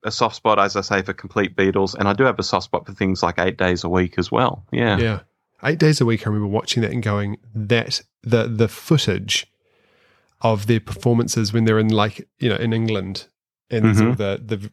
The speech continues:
Speaker 2: the fans screaming, and it was like this frenzy, and the way that they'd obviously, y-, you know,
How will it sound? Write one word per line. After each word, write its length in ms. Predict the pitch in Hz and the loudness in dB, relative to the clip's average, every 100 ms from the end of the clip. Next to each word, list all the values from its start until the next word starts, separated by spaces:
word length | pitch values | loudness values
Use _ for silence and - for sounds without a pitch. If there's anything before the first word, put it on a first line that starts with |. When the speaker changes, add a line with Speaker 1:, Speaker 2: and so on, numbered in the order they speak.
| - | -4
Speaker 2:
the 100 | 110 | -4
fans 520 | - 107 104 101 95 | 0 0 2 0 -4
screaming, 560 | - - 110 104 101 101 | -4 -2 -2 0 -2 -2
and 300 | 98 95 - | -4 -6 -6
it 80 | 127 | -4
was 120 | 113 | -4
like 160 | 107 - | -2 -4
this 180 | 120 - | -6 -10
frenzy, 840 | - - 120 120 110 95 110 101 _ _ - - _ _ - | -8 -2 2 2 2 0 -2 -4 _ _ -20 -20 _ _ 0
and 120 | 117 | 2
the 80 | 113 | 4
way 200 | 113 139 | 4 4
that 140 | 135 - | 2 0
they'd 140 | 110 | 2
obviously, 380 | 107 110 117 104 - _ | 2 0 0 -2 -10 _
y-, 160 | 151 139 - | -2 -2 -2
you 180 | 151 | -4
know, 160 | 110 | -4